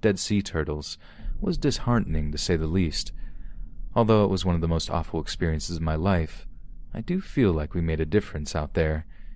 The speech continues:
even if it was just a little. On one of our last trips, we were about twenty or so miles out past the Barrier Islands when we could see from a distance what looked like the water boiling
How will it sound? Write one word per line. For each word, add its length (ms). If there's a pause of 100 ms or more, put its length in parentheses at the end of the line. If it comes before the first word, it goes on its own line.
(160)
even 220
if 140
it 80
was 320
just 200
a 60
little. 400 (1040)
On 140
one 100
of 80
our 100
last 340
trips, 460
we 160
were 140
about 340
twenty 320
or 80
so 220
miles 420
out 200
past 340
the 60
Barrier 520
Islands 480
when 240 (600)
we 80
could 160
see 240
from 240
a 60
distance 540
what 160
looked 280
like 180
the 80
water 320
boiling 640